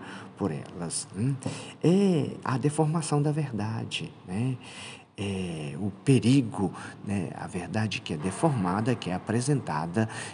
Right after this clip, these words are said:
de maneira, é, obscura, é, para enganar, né? Deformação da verdade. Nós temos que ser cautelosos e saber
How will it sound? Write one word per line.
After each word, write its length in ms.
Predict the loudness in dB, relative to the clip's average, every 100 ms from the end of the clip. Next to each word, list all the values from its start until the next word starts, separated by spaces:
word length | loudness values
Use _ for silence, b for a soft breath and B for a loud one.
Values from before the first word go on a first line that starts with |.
| -6
de 140 | -2
maneira, 760 | 0 0 0 0 0 0 -2 -4 B B -16 -8
é, 520 | -6 -4 -6 -6 -8 -6
obscura, 1000 | -4 -2 -4 -4 2 4 6 4 -2 -6 -10 B B B -12
é, 280 | -6 -6 -4
para 300 | -2 -2 -2 -6
enganar, 760 | -4 -2 -2 0 0 -2 -6 -10 B B -2
né? 220 | 0 0 B B B
Deformação 680 | -6 -4 -2 -2 -2 0 2
da 140 | 0
verdade. 640 | 0 -4 -6 -10 -12 -14 -16 B B B -4
Nós 540 | 4 4 4 0 -2 -8 B B
temos 260 | 0 2 0
que 80 | -2
ser 280 | 0 0 -2 -4
cautelosos 1120 | -2 -2 0 0 2 0 -2 -4 -4 -6 -8 B -4
e 80 | -2
saber 400 | 0 -2 -2